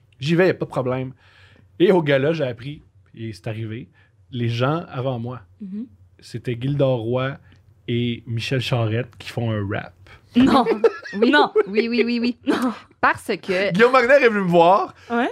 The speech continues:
Speaker 1: Il, il y avait, il y avait ça. Puis Guillaume, juste avant de monter sur scène, Guillaume Wagner est, est venu me voir puis il a fait, « Je suis tellement content que ça soit toi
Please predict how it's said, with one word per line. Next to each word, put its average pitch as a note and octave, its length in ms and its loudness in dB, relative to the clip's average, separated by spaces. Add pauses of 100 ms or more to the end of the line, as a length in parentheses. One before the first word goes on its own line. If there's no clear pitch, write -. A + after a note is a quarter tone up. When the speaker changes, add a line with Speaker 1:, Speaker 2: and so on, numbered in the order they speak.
Speaker 1:
Il, D3+ 200 -8
il C#3 120 0
y B2+ 80 -2
avait, B2+ 120 0
il B2 60 -2
y C3 40 2
avait B2+ 120 0
ça. C#3+ 240 -8
Puis - 160 -18
Guillaume, D3 340 0
juste D3+ 200 -2
avant D#3 100 4
de D#3+ 60 0
monter D3+ 160 0
sur C#3 120 -4
scène, D3 200 -4
Guillaume C3+ 140 -2
Wagner C3+ 180 0 (100)
est, B2+ 180 -4
est A#2+ 40 -6
venu B2+ 120 -6
me B2 80 -6
voir B2 200 -4
puis A#2+ 100 -16
il - 20 -12
a - 20 -16
fait, « A#2+ 140 -14
Je - 40 -20
suis - 80 -20
tellement B2 200 -8
content A2+ 400 -10
que G#2 180 -16 (380)
ça - 160 -14
soit A2+ 200 -10
toi A#2 300 -6